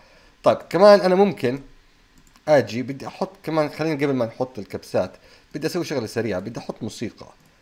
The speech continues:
اللي هي موسيقى التشغيل تبعية اللعبه هاي start. خلينا نفوت على بلو برينتس، بدي افوت على import. في عندي هذا الملف، انا ملف الموسيقى هذا بصيغته دبليو اي في، دبليو اي في.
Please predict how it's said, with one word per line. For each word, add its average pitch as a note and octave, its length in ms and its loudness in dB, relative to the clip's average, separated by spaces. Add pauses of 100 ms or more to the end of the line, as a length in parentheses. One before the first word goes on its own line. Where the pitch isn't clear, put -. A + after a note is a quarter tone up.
(100)
اللي G#2 120 -8
هي B2+ 100 -2
موسيقى A2+ 260 -8
التشغيل G#2+ 440 -12
تبعية G#2 340 -10
اللعبه F2+ 460 -8
هاي E2 180 -14 (460)
start. - 420 -8 (420)
خلينا F#3+ 180 -2
نفوت E3 180 -8
على A2 140 -4
بلو G#2+ 200 -6
برينتس، G#2+ 580 -8
بدي C3 120 -8
افوت C3 220 -8
على F#2 200 -12
import. F2+ 540 -12 (640)
في D3+ 80 -6
عندي A2+ 180 -2
هذا G#2 140 -4
الملف، F#2 440 -8
انا F#2+ 140 -10
ملف F2+ 240 -10
الموسيقى E2 600 -14 (400)
هذا G#2+ 300 -2 (240)
بصيغته G#2 760 -8
دبليو G2 460 -8 (120)
اي G#2 240 -4
في، G2 400 -10 (160)
دبليو F2 460 -10 (200)
اي G2 200 -8
في. E2+ 240 -14